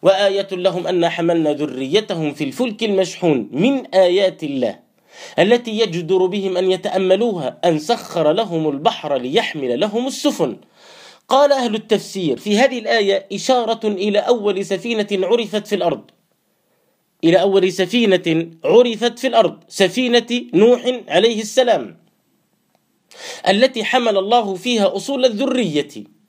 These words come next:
إلى أيامنا هذه. "وآية لهم أنا حملنا ذريتهم"، أي حملنا أصول الذرية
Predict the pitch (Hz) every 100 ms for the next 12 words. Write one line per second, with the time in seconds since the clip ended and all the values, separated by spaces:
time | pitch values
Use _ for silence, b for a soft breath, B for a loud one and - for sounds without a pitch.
0 | _ _ 196 220 208 220 226 214 208 196
1 | 196 143 131 110 - _ _ b b b
2 | b b b b 190 233 277 254 247 254
3 | 240 233 254 240 - 240 247 240 202 202
4 | 202 208 208 190 196 240 226 247 254 247
5 | 208 208 214 208 294 311 262 175 190 185
6 | 180 147 110 95